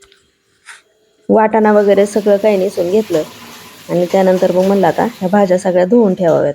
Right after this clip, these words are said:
म्हणजे काय होतं, ह्या फ्रीजमध्ये ठेवून दिल्या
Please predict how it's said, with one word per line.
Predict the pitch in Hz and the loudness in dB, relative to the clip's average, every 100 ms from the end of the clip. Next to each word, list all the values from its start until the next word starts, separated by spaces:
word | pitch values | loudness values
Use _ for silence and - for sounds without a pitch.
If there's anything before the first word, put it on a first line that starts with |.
| - | -4
म्हणजे | 180 185 | -6 -2
काय | 220 | 2
होतं, | 214 - | 2 0
ह्या | 196 - - _ - 185 | -6 -6 -20 _ -10 -8
फ्रीजमध्ये | - 202 196 208 202 | -2 0 2 0 0
ठेवून | - 185 185 | 0 0 2
दिल्या | 214 214 | 2 0